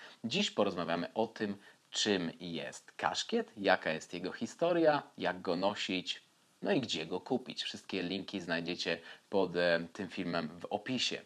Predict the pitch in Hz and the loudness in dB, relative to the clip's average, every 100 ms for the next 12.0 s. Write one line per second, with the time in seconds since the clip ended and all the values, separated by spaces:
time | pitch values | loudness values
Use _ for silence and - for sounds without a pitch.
0 | - 180 151 113 117 151 233 302 95 82 | 2 4 4 2 -4 2 4 8 6 6
1 | 78 - - 92 87 - - - 104 - | -2 -6 0 2 2 0 -6 0 2 2
2 | - 78 - - - _ - - _ 127 | -2 -6 -10 -12 -20 _ -20 -20 _ 2
3 | 147 135 139 143 139 - 98 - 98 127 | 2 6 6 8 4 4 -6 -8 2 10
4 | 175 147 110 - 98 95 90 87 92 - | 12 12 8 6 6 6 4 2 0 -18
5 | - - 95 - 113 113 - 123 120 - | -18 -4 -2 2 2 2 -2 2 4 4
6 | 107 107 - 104 98 107 98 - 117 - | 2 2 0 -2 2 2 2 4 6 6
7 | - 85 - - 113 - - - 90 - | 2 -4 -4 2 4 4 -8 -2 0 0
8 | - 87 - 107 - - - 98 104 104 | -2 -6 0 0 0 -16 -12 4 4 6
9 | 107 135 190 110 - 120 117 113 113 113 | 2 2 4 2 4 4 4 2 0 0
10 | 104 - 101 - 117 - 113 107 95 95 | -4 -6 -6 -2 -2 0 0 0 0 0
11 | 104 107 - 101 - - 98 139 147 131 | 2 0 0 -4 -4 -4 0 0 2 0